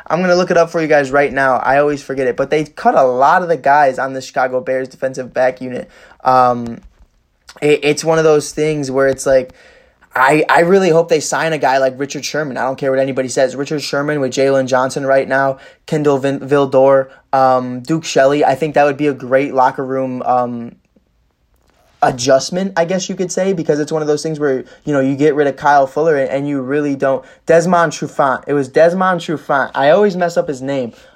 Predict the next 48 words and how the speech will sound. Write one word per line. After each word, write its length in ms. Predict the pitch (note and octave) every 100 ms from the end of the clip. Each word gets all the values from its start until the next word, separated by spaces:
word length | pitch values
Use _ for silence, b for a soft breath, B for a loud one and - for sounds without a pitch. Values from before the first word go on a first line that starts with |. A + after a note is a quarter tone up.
| b C3
Um, 520 | C3 B2+ B2 A#2+ A2+ - _ - - - - -
I 140 | - D#3
always 220 | D#3+ D3+
mess 180 | D#3+ D#3+
him 100 | D3+
up 120 | D3
with 120 | C3+
Duplett 520 | C3+ - - C3+ -
from, 320 | - C3+ B2+
uh, 360 | B2+ B2 B2 A#2+ -
from 340 | - B2+ B2 A#2+
Cleveland. 560 | - F3 E3+ G#3 B3 b b
So 320 | - D#3 C3+
it's, 180 | C#3 D3
it's, 180 | E3 D#3+
and, 300 | - C#3+ C3+
uh, 160 | C3 B2
L 140 | D3+
S 180 | D3 -
U, 120 | F3
it's 120 | E3+
one 80 | F3
of 60 | D#3
those 160 | D#3
things 180 | E3 D3+
where 80 | C#3
I 120 | C3+
always 200 | E3 E3
mess 160 | D3+ D3
them 160 | D3
up 140 | C3+ B2
and 80 | A#2+
I 80 |
don't 200 | A#2+ C3+
know 120 | B2+ B2
why. 280 | A#2+ B2 A#2+ B B -
Um, 240 | C3 C3+ C3
but 140 | D#3+
you 100 | F#3
cut 260 | - A3+ C#3
him. 220 | C3 A#2
He 160 | -
was 120 | D#3 D3
a 100 | C3+
veteran. 600 | B2+ D3+ F3+ F#3+ G3 G3
He 180 | - D3
was 160 | C3+
experienced. 800 | B2+ - - F3+ F#3+ F#3+ F#3+ -